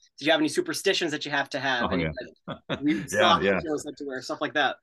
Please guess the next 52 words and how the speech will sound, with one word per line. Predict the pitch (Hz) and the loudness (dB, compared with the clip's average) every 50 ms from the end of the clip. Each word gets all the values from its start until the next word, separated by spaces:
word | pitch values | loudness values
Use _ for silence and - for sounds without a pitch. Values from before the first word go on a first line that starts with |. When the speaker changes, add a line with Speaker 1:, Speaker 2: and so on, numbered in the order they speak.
| _ - - - - - _ _ _ - | _ -20 -20 -20 -20 -20 _ _ _ 4
Speaker 2:
Well, | 120 123 | 4 6
and | 127 135 | 6 4
I'm | 135 131 | 2 2
probably | - 185 190 190 202 180 | 4 2 4 4 4 2
more | 151 143 147 135 | 4 4 4 4
aware | 117 113 110 107 | 4 4 4 2
of | 113 107 | 2 0
these | 110 104 - | -2 -4 -4
things | - 113 95 85 76 | -6 -6 -4 -4 -2
now | 87 85 87 90 | 0 0 2 2
as | 95 78 | 0 -2
a | 82 | -4
coach | 80 - 90 87 92 98 - - - | -8 -4 0 0 0 0 0 -4 -8
'cause | 95 82 90 | -4 0 2
I, | 85 82 80 - - | 2 2 2 2 2
I, | 87 85 80 78 78 _ | 0 0 0 -4 -8 _
I'm | - - 85 85 80 80 80 - _ _ | -4 -4 -2 -2 -2 -4 -6 -8 _ _
analyzing | - 90 98 98 98 92 92 92 90 87 90 | -2 0 0 2 2 2 0 0 0 -2 -2
my | 90 85 82 | -2 -2 -2
players' | 82 - 90 87 90 95 95 90 | -2 -2 0 2 2 0 0 -2
routines | 104 104 104 - 104 104 107 98 87 | -6 -8 -6 -4 -4 -4 -4 -4 -4
and | 82 80 | -6 -6
trying | - 92 87 85 82 | -4 -4 -2 -2 -2
to | 78 | -2
help | 78 85 82 - - | -2 -4 -4 -4 -4
them | 85 85 82 80 | -4 -4 -4 -6
through | - 85 80 | -6 -6 -4
that | 78 82 82 80 - | -2 -2 -2 -4 -4
process. | - 87 87 87 - - 98 92 - | -4 -4 -2 -2 -4 -4 -6 -6 -6
But, | - - 82 78 78 - _ _ - _ _ _ _ | -4 -2 -2 -2 -2 -6 _ _ -20 _ _ _ _
you | - 95 | -4 0
know, | 92 87 | 0 2
looking | 87 104 123 123 - 131 104 | 2 2 2 2 0 0 2
back | 98 98 98 101 - | 2 2 2 0 -2
on | 117 117 110 | -4 -4 -2
it, | 98 | -2
really | 85 82 107 131 147 160 | -2 0 0 2 2 4
your | 147 123 113 95 | 2 2 0 0
routine | 95 98 95 82 - - 101 101 95 | 0 -2 -4 -6 -4 -4 -2 -2 -2
starts | - - - - 90 90 87 82 - - - - - _ _ _ _ _ _ _ _ | -4 -4 -2 0 0 0 0 -2 -6 -10 -10 -12 -16 _ _ _ _ _ _ _ _
the, | 80 92 80 - - 85 87 | -2 -2 -2 -2 -6 -6 -4
the | 98 92 | -2 0
night | 82 85 87 92 85 80 | 0 2 2 0 0 -2
before. | 85 80 - - 85 80 71 65 64 | -6 -8 -8 -6 -4 -4 -4 -4 -6
So | - - 87 82 | -6 -4 -4 -2
we | 80 90 85 | 0 0 0
would | 85 85 - | 0 -2 -4
play | - - 104 110 117 | -2 -2 0 0 0
a | 117 | 0
game, | 101 87 82 80 78 82 92 - _ _ _ _ _ _ _ _ | 0 0 0 0 0 -2 -4 -8 _ _ _ _ _ _ _ _
and | - 85 87 87 | -4 -2 0 2
then | 87 87 85 85 85 - - | 2 2 0 0 -2 -4 -8